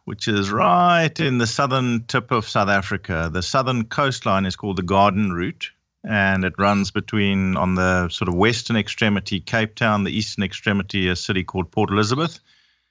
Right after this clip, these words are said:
And we are right in the middle of that, about halfway down the coastline. It's about two, three hours down the coastline. Very similar coastline to what you guys have in Northern California.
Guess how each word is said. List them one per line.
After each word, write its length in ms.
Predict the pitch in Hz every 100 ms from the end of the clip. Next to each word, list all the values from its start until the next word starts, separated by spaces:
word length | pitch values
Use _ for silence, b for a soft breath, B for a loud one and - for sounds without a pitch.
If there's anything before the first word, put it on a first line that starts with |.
| _ _
And 220 | 98 101
we 220 | 98 104
are 260 | 101 98 98
right 340 | 98 104 101
in 120 | 110 98
the 80 |
middle 280 | 95 95 95
of 140 | 90 78
that, 200 | 80 80
about 260 | 80 82
halfway 480 | 78 87 87 101 87
down 260 | 87 85 87
the 80 |
coastline. 540 | 82 95 82 - 76 73
It's 120 | -
about 240 | 110 110
two, 140 | - 143
three 240 | - 120
hours 220 | 110 104
down 240 | 95 101 98
the 60 |
coastline. 440 | 95 107 98 98 87 B B B _
Very 200 | 147 151
similar 680 | 135 - 151 139 123 117 110 - _ _ _ -
coastline 680 | 135 120 113 120 104 104 98
to 280 | - 110
what 320 | 101 101 101 107
you 80 |
guys 320 | 95 95 95 85
have 240 | 104 92
in 420 | 95 92 95 92
Northern 320 | 90 92 90
California. 800 | 90 107 95 - 110 92 76 -